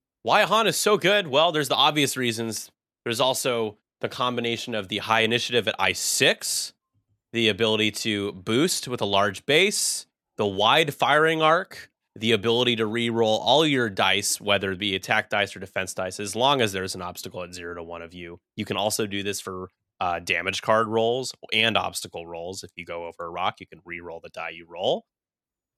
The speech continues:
And then the more obvious is, well, he can double focus, and he can, with double the two focuses from Perceptive Copilot,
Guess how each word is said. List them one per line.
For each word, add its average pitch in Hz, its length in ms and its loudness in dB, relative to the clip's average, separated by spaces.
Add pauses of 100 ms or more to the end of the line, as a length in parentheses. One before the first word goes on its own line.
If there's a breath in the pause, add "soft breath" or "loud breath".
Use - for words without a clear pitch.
And 131 200 4
then 165 340 6 (180)
the 135 160 0
more 147 220 6
obvious 131 440 4
is, 113 240 -2
well, 123 260 6
he 117 180 -6
can 113 360 -4 (240)
double 160 320 4
focus, 110 680 2 (280)
and 101 180 -2
he 110 140 -2
can, 104 320 -2
with 120 200 0
double 107 400 0
the 107 120 -2
two 113 220 -4
focuses 113 520 -2
from 92 160 -12
Perceptive 92 500 -8
Copilot, 92 640 -2